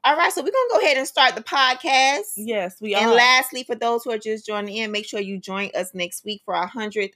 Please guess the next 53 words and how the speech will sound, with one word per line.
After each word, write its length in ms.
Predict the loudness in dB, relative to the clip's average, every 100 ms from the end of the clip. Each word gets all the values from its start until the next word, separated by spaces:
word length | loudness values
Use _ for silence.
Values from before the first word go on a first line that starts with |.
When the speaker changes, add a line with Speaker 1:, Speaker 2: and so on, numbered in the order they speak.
| -6
Speaker 1:
episode 560 | -6 -6 -6 -4 -4
celebration. 1160 | -4 -4 -4 -4 -4 -4 -6 -12 -14 -18 -16 -16
Speaker 2:
Yes, 480 | -12 -6 0 0 0
Speaker 1:
You 80 | 2
feel 160 | 2
Speaker 2:
boo. 60 | 2
Speaker 1:
me? 240 | -2 -6 -12 _ -20 -12
Speaker 2:
It's 120 | 2 4
gonna 80 |
be 100 | 6
a 20 | 6
Speaker 1:
Because 40 |
we 60 | 6
Speaker 2:
little 160 | 6
Speaker 1:
gonna 140 | 4 2
Speaker 2:
extra, 180 | 2
Speaker 1:
celebrate. 200 | 2 4 4
Speaker 2:
little 80 | 4 0
e-, 40 | -2
some 160 | -6 0
extra 360 | 0 0 -6
stuff 340 | -6 0 0 0
for 60 |
y'all. 360 | -2 2 4 2
Y'all 200 | 2 0
make 180 | 0 -2
sure 140 | 4
Speaker 1:
Oh, 60 | 6
Speaker 2:
y'all 140 | 6
Speaker 1:
yeah. 220 | 6 6 6
Speaker 2:
get 100 | 4
ready 100 | 0
to 80 | -6
jump 320 | -4 -4 -4
in 240 | -4 -4 -6
the 40 |
conversation 720 | -4 -4 -4 -4 -4 -4 -10 -14 -20 -16
and 100 | -2
actually 420 | 0 0 -2 -6 -6
be 180 | -4 -2
on 240 | -2 2
live, 440 | 4 6 4 2 -2
'cause 360 | -4 -2 -4 -10
we 100 | -8
gonna 160 | -4
let 180 | -4 2
y'all, 160 | 2 2
some 180 | -2
of 20 | 2
y'all 180 | 4 4
come 200 | 0 -2
on 180 | -4
in. 380 | -6 -8 -10 -14